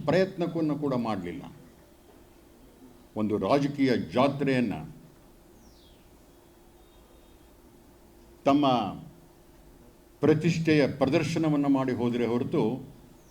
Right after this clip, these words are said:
ಅತ್ಯಂತ ನಿರರ್ಥಕವಾದಂಥ ಜನರ ಕಾಳಜಿ ಇಲ್ಲದೆ ಜನ ವಿರೋಧಿಯಾದಂಥ ಒಂದು ದೊಡ್ಡ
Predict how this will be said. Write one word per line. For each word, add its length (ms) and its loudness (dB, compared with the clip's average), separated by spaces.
ಅತ್ಯಂತ 520 0
ನಿರರ್ಥಕವಾದಂಥ 880 0
ಜನರ 340 4
ಕಾಳಜಿ 500 2
ಇಲ್ಲದೆ 260 2
ಜನ 280 -2
ವಿರೋಧಿಯಾದಂಥ 880 2
ಒಂದು 320 -2
ದೊಡ್ಡ 260 0